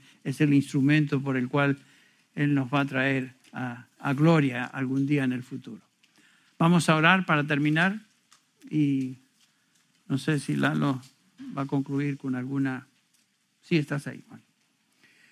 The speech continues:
Padre Celestial, en esta noche queremos agradecerte por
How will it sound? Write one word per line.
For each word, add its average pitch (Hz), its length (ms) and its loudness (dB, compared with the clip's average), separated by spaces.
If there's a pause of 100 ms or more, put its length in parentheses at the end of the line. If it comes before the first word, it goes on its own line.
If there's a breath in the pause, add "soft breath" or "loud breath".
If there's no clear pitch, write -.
(360 soft breath)
Padre 180 220 6
Celestial, 170 500 6
en 160 120 4
esta 147 400 4
noche 156 340 0
queremos 151 480 0
agradecerte 147 680 0
por 131 280 -8